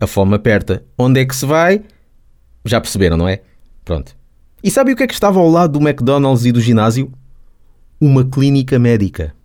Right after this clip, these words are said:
Nos ginásios, para se fazer cardio fitness, uma das máquinas mais usadas é a bicicleta elíptica. Sabem qual é? Aquela bicicleta fixa, que não tem pneus.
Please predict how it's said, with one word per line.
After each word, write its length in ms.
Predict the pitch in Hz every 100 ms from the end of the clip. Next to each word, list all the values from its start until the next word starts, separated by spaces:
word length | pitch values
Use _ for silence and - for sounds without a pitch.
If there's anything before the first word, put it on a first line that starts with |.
| _ _ - - - - - - - - -
Nos 120 | 220
ginásios, 480 | 190 135 127 123 117
para 180 | - 120
se 100 | -
fazer 260 | 120 117 -
cardio 320 | 113 104 95
fitness, 520 | - 107 120 107 -
uma 160 | - 117
das 160 | 107 104
máquinas 440 | 110 - 110 95
mais 220 | 110 107
usadas 480 | 92 87 107 107 95
é 100 | 107
a 20 |
bicicleta 760 | 98 104 117 117 117 120 - 123
elíptica. 800 | 120 113 107 - 87 - 76 78 _
Sabem 240 | - 104 101
qual 220 | 110 110
é? 180 | 92 82
Aquela 280 | - 277 196
bicicleta 500 | 127 - - 120 120
fixa, 480 | - 139 123 - 87
que 140 | -
não 120 | 117
tem 160 | 107 117
pneus. 580 | - 117 110 85 -